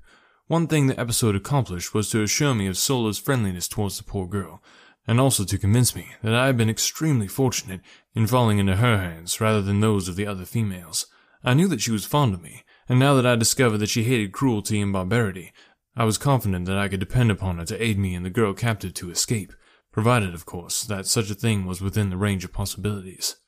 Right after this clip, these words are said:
I did not even know that there were any better conditions to escape to, but I was more than willing to take my chances among people fashioned after my own mold,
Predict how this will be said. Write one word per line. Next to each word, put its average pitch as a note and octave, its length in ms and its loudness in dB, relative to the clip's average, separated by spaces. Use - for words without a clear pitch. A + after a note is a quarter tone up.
I - 20 -2
did C#3 160 2
not C#3+ 160 2
even G#2 220 4
know A2 220 2
that F2 100 -2
there G2 100 2
were A2 180 2
any G2+ 140 0
better G#2 220 0
conditions G2+ 460 -2
to G2 120 -6
escape F#2 440 -4
to, C3 340 2
but A#2 100 2
I B2 80 6
was A#2 140 6
more C3+ 220 6
than A2 120 6
willing A2 260 4
to F2 80 -2
take G#2+ 200 2
my F#2+ 140 0
chances F#2 400 0
among F#2 240 0
people G2+ 240 -2
fashioned A2 420 -2
after G2+ 220 -6
my F#2 100 -4
own A2 280 0
mold, G#2+ 380 2